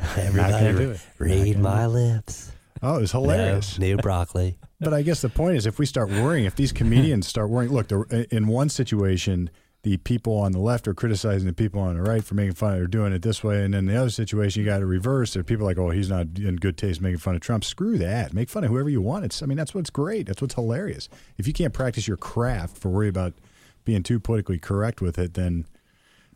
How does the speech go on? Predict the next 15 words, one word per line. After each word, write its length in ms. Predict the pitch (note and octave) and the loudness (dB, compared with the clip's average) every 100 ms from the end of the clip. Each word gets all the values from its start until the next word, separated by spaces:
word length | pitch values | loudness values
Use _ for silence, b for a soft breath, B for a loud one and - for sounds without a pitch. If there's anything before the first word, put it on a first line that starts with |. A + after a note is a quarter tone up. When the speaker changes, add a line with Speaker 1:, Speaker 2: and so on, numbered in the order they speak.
| - | -4
Speaker 1:
man, 340 | A2 G#2+ C#2 | -2 -2 -6
it's, 140 | E2 | -6
it's 220 | F#2 F2+ - | -4 -4 -2
getting 260 | G#2+ E2+ | -2 -2
dangerous. 460 | D#2 G2+ A#2 - - | -2 0 -2 -4 -4
Nothing 240 | G2 A2 | -2 0
will 80 | F#2 | 0
be 100 | F2 | -2
funny 360 | D#2+ G2 C#3+ F#2+ | -4 -4 -2 -2
anymore. 340 | C#2+ C#2+ C#2+ | -4 -8 -4
What 160 | G2+ - | -4 -4
fun 380 | - G#2 A#2 | -4 0 2
will 100 | A2 G#2 | 2 0
we 140 | G2 | 0
have? 400 | G2 B2+ E2+ D#2+ | 0 -4 -6 -10